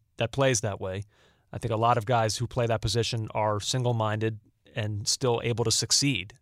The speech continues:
And Ronaldo, by the way, has. Uh, I mean, he, he was the Golden Boot winner in,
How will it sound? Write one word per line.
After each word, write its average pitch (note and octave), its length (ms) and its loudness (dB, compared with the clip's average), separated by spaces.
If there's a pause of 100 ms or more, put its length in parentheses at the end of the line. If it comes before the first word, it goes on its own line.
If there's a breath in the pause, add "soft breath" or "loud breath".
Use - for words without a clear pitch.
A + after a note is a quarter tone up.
And C3+ 140 0
Ronaldo, E3 380 6
by D3+ 140 6
the D#3+ 60 0
way, D3 100 2
has. C3 600 -2 (280)
Uh, B2+ 60 -6
I C#3 200 0
mean, C3 140 2
he, G#2+ 220 -2 (320)
he D3 100 2
was D3 140 2
the D3 80 0
Golden D3+ 460 2 (340)
Boot D3 240 2
winner D3+ 220 2
in, C#3+ 120 -2